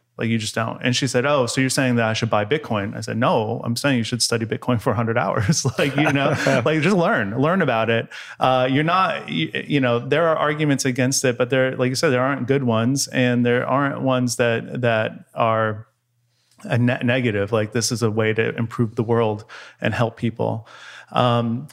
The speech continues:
Speaker 1: so, uh, yeah, I think the, the message is to just keep learning and educating. I think that the book is one way to do that. Um, having conversations with people is super important, and just being open to meeting people where they are.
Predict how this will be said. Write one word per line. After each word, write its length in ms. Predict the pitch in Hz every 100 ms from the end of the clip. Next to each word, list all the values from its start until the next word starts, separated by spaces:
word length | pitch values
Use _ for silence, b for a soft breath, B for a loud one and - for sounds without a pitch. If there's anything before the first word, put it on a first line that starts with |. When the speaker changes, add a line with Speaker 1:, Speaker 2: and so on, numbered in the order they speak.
| _
Speaker 1:
so, 460 | - 131 127 123 127
uh, 380 | - 117 - -
yeah, 240 | 139 135 123
I 60 |
think 420 | 120 131 120 -
the, 480 | - 131 127 123 131
the 120 | 135
message 380 | 127 139 151 135
is 200 | 127 -
to 120 | -
just 200 | 113 117
keep 180 | - 123
learning 400 | 117 120 120 117
and 100 | 107
educating. 720 | 123 123 117 - 117 117 117
I 80 | 120
think 220 | 120 113
that 180 | 117 110
the 80 | 110
book 320 | 104 - 131
is 160 | 113 110
one 220 | 120 127
way 120 | 117
to 120 | 113
do 180 | 107 123
that. 380 | 117 113 110 -
Um, 260 | 131 113 120
having 340 | 127 123 123
conversations 640 | 120 113 113 - 113 - 104
with 100 | 104
people 520 | - 110 110 113 117 B B -
is 340 | 120 113 107
super 380 | 101 - 131 123
important, 420 | 117 117 120 120
and 80 | 120
just 180 | 123 -
being 200 | 135 120
open 300 | 120 127 120
to 60 |
meeting 340 | 113 120 120 117
people 280 | 123 117 117
where 120 | 113
they 100 | 104
are. 400 | 123 120 123